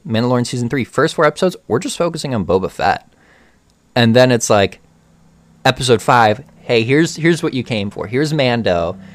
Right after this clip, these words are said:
making some crazy progress with his story." Episode six comes along, "Here's Grogu." And, "Oh no, will those two reconnect?" Find out in the finale. Finale happens. By the end, they're back together. I, I, I felt like that,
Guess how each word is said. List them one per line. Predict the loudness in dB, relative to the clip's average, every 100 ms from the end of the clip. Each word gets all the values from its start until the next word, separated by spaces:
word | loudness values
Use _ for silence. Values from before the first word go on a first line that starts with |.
| -20 -20 -20 -16 -10
making | -4 2 2 2
some | -2 -4
crazy | 0 0 0 -2
progress | 0 2 2 2 -2 -2
with | -6 -4
his | -6
story." | -2 0 0 0 -2 -8 _ _ -2
Episode | -2 -2 -2 -4
six | -4 -4 -4
comes | -4 -2
along, | -2 -2
"Here's | 0 2 2 -2
Grogu." | -4 4 6 6 6 2 0 -6 _ _ _ _ _ _ _ _ 0
And, | 2 2 -2 0
"Oh | 6 6
no, | 8 4
will | 4 2 4
those | 6 4 2
two | -2 -2
reconnect?" | -2 -2 -2 -2 -8
Find | -4 0 2
out | 2 2
in | -2
the |
finale. | -2 2 4 4 0 -4
Finale | -4 0 2 2
happens. | 0 -2 -4 -4 -8 _ _ _ _ 0
By | 2 4
the | 4
end, | 2
they're | 2
back | 2 0 -4
together. | -8 -8 -6 0
I, | 0 2
I, | 0
I | 0
felt | 2 4 4
like | 2 2
that, | 0 0